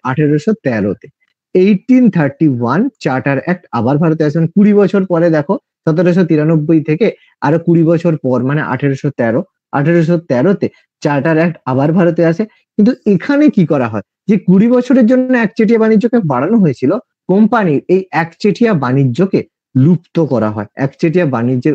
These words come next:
অধিকার লোপ পায়। এই যে অধিকারটা দেওয়া হয়েছিল, এই অধিকারটা কি করা হলো, তুলে নেওয়া হলো, আর একচেটিয়া বাণিজ্য করতে পারবে না। এবার কি হবে, যে, যে কোনো ইউরোপীয়, যে কোনো ইংরেজ বণিক, যে কোনো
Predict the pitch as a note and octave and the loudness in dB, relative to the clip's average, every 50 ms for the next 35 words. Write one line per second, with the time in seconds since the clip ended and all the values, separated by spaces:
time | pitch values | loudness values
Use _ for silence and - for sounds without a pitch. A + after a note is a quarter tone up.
0 | - C#3+ C3 A2+ B2 C3 A#2 F3 G3+ C4+ D4 - _ _ _ _ - - D3+ D3+ | 0 0 0 0 0 0 -2 -2 -2 -2 -4 -6 _ _ _ _ -2 0 2 2
1 | D#3 C#3+ G#2+ _ _ - - F#2 - - _ _ _ _ _ _ - C#3+ D3+ D3+ | 2 2 0 _ _ -10 -10 -10 -10 -10 _ _ _ _ _ _ -4 -2 0 2
2 | F#3 F#3+ D#3+ D3 D3+ E3+ E3 F3 E3+ E3+ F3+ D#3 B2 A#2+ A2+ A#2+ B2+ B2+ B2+ B2+ | 2 2 2 2 2 0 0 -2 -2 -2 -2 0 0 0 0 0 -2 0 -2 -2
3 | B2 - F3 F3+ - - F#3 F#3+ A3 - - C#3 C3 C#3+ - C#3+ C#3 - - C3+ | 0 0 0 0 0 0 -2 -2 -2 0 0 0 0 0 0 -2 -6 -4 -6 -6
4 | - - B2 - C3 A#2+ C3 C3+ D3 F#3 B3 C#4+ - _ _ - A3 A3+ A3+ A#3+ | -4 -4 -4 -2 -2 -2 0 0 2 2 2 0 -2 _ _ 2 4 4 4 4
5 | A3 F3+ D3+ B2 A2 G2+ G2 G#2 F#2+ F2 - _ _ _ _ _ - - E3+ G#3+ | 2 2 0 -2 -2 -4 -4 -6 -8 -8 -10 _ _ _ _ _ -6 -4 -2 -2
6 | A#3 - - D3+ D3 - - - D3 C3+ E3 E3+ C#3+ C3 A#2 B2 A#2+ C#3+ G#3+ G#3+ | -4 -4 -4 -4 -4 -4 -2 -2 0 0 0 0 0 -2 -2 -2 0 0 0 0
7 | - D#3 - - C3+ A2+ A2+ A2 G2 F2 G#2 G#2 - _ _ _ _ - - F3+ | 0 -2 -4 -4 -6 -6 -4 -4 -6 -6 -8 -12 -16 _ _ _ _ -2 0 0
8 | F3+ A3 B3+ C4+ C#4 - - A#3+ A#3+ A#3+ A#3+ C4+ D4+ D4+ - _ _ _ - B2 | 2 2 0 -2 -2 0 2 2 2 2 2 0 0 -2 -6 _ _ _ -4 0
9 | B2 F#3+ F#3 D3 A#2 G2+ G2 B2 D#3+ A3 C4 - - - D4 D#4 D#4+ D#4 D#4 A#3+ | 0 2 2 2 0 -2 0 0 2 2 2 0 0 2 2 2 4 4 4 4
10 | G3 G3+ G3+ G3 G3 E3 - G3 G#3+ A3 G#3 F3+ - - C3 A#2+ F3+ A3+ B3+ - | 4 4 4 4 2 2 2 2 2 2 2 0 -2 -4 -2 0 2 0 0 0
11 | - D#3 D3 C#3+ F3+ B3 F4 - _ _ _ - - G3 G#3 G#3+ A3 A3+ A#3+ B3 | -2 -2 0 0 0 -2 -2 -4 _ _ _ -2 0 2 4 4 4 4 4 2
12 | C4 B3 G#3 F#3+ D#3 D3+ D#3 D#3 E3+ E3 - - - - _ _ _ _ _ _ | 2 2 2 2 2 2 2 2 2 0 0 -2 -8 -20 _ _ _ _ _ _
13 | _ _ _ - A#2+ F3+ A#3 A3 - A3 F#3 E3+ F#3 A#3 D#4 | _ _ _ -4 -2 -2 -2 0 0 2 2 4 2 2 0